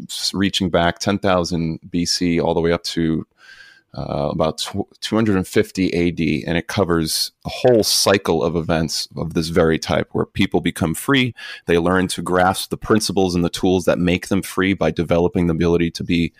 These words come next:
self-directed, autonomous, sovereign beings internally. Then some negative force comes in and tries to manipulate them. They succeed to some fashion. We enter a dark age, and then the whole cycle repeats across some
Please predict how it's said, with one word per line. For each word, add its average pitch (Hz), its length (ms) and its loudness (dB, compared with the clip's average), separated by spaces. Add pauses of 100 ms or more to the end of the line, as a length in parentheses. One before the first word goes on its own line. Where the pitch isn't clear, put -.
(320)
self-directed, 87 800 2
autonomous, 85 480 2
sovereign 82 380 2
beings 87 280 2
internally. 110 600 0 (240)
Then 92 200 4
some 92 280 2
negative 92 340 2
force 95 340 2
comes 90 300 2
in 92 100 4
and 87 120 2
tries 85 320 2
to 82 80 -4
manipulate 104 560 2
them. 113 200 0
They 90 140 0
succeed 92 460 -2
to 90 60 -4
some 87 220 -2
fashion. 98 480 2
We 82 160 2
enter 80 280 -2
a 80 80 -2
dark 85 280 0
age, 101 240 2
and 82 140 0
then 82 60 0
the 82 60 -2
whole 87 160 2
cycle 85 340 0
repeats - 560 0
across - 420 -4
some 82 320 -2